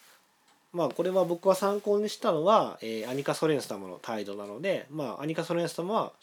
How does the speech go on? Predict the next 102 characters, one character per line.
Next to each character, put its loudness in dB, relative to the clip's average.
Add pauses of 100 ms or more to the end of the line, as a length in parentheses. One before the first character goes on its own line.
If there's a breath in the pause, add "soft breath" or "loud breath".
(380 loud breath)
ス -12
コ 8
ア 8
が 6
良 6
く -8
て 2
も -2
悪 2
く -20
て -8
も、 0 (500 loud breath)
え 0
ー、 2
胸 4
を 4
張 -6
っ -6
て、 0
な -2
る 2
べ -4
く -6
前 0
を -6
歩 -8
く。 -12 (180)
だ 0
ら 0
だ -2
ら -4
と -8
こ -10
う -8
下 -2
を -2
向 -6
く -8
の -6
で -6
は -10 (100)
な -10
く -16
て、 0
前 0
を -2
歩 -4
く -14
っ -20
て -8
こ -6
と -4
を 0
意 -2
識 -8
し -6
よ -2
う -6
っ -12
て -18
い -14
う -12
ふ -12
う -12
に -16
書 -6
い -8
て -10
あ -8
っ -12 (120)
て、 -8 (240 soft breath)
そ 0
う 4
い 0
う -4
こ 0
と -2
は、 2 (480 loud breath)
え -4 (140)
ー、 0
今 4
で 0
も 2
な 2
る 0
べ -4
く、 -6
え -6
ー -12
と、 -6
気 -6
を -6
つ -14
け -6
る -8
よ -8
う -8
に -4
し -6
て -8
ま -2
す。 -6